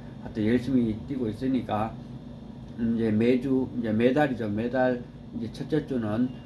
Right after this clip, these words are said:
이제 금, 토, 일은 이제 판매 행사를 하니까 혹시라도, 어, 이 영상 보시는 분들 중에서 삼삼이 필요하다, 정말 우리나라 토종삼들이 필요하다, 아, 그러신 분들은 연락 주십시오.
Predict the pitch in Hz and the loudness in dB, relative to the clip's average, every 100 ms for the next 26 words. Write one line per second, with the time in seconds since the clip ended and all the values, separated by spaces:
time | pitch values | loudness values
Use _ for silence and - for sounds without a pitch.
0 | - 113 104 104 101 - 127 127 127 123 | -12 -6 -2 0 0 2 2 2 2 2
1 | 110 107 - 101 110 110 107 107 - 131 | 2 0 -4 -4 -4 -4 -6 -6 0 2
2 | 127 120 120 107 120 113 110 98 139 139 | 2 2 -2 0 0 0 -2 -6 -8 -4
3 | 160 139 110 113 135 - - - - 104 | 0 0 2 2 0 -4 -12 -12 -6 -2
4 | 101 127 117 110 123 113 113 139 135 120 | 4 4 4 2 -2 -2 -4 -2 0 2
5 | 107 104 104 - 123 117 104 - 107 107 | 0 -4 -4 -2 0 0 -4 -6 -4 -2
6 | 131 135 127 117 - - 120 - 147 135 | 0 4 4 2 -4 -10 -10 -2 0 0
7 | 143 123 98 101 101 101 107 - - - | 0 0 -2 -2 -2 0 -2 -2 -12 -8
8 | 131 123 135 147 - - 190 190 131 110 | 2 4 6 4 2 -4 -2 -4 -2 -2
9 | 104 101 101 - 127 107 120 107 98 101 | -2 -4 -6 -8 -6 -4 -4 -2 0 -2
10 | 82 - - - 104 98 - 123 - 117 | -4 -12 -16 -6 -4 -2 -2 -4 -2 -4
11 | 110 113 107 104 107 107 - 104 113 110 | -2 -4 -4 -2 -2 -2 -8 -4 0 0
12 | - - 104 - - | -4 -8 -8 -10 -12